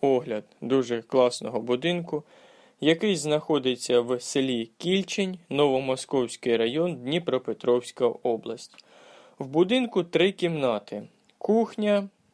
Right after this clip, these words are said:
піч поряд, стоїть ванна без зливу та залізне ліжко. Третя спальня, де є диван, телевізор, шафа, стіл.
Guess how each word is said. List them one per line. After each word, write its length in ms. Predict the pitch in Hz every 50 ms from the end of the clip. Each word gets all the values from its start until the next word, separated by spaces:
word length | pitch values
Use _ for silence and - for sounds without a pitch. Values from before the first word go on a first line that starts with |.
| _ _ _ _
піч 340 | - 175 185 202 196 - -
поряд, 520 | - - 175 185 185 175 180 170 170 -
стоїть 480 | - - - - 139 139 139 139 - -
ванна 500 | 113 127 127 135 143 151 151 156 151 151
без 220 | 143 156 156 147
зливу 440 | 143 139 156 160 165 156 143 143 143
та 200 | - - 175 190
залізне 600 | 170 143 135 123 127 139 151 147 135 143 139 135
ліжко. 500 | 123 117 107 107 - - - - - - - _ _ _ _ - _ _ _
Третя 420 | _ - 165 196 226 214 - 180 170
спальня, 520 | 170 - - _ 135 139 151 156 156 147
де 160 | 131 120 131
є 200 | 135 135 139 143
диван, 520 | 127 120 131 127 110 117 117 123 131 139 135
телевізор, 800 | - - 120 113 113 117 117 113 120 131 139 135 135 139 135 135 -
шафа, 640 | - - - - 123 120 127 131 127 - - 123 120
стіл. 540 | - - - - - 123 120 131 139 135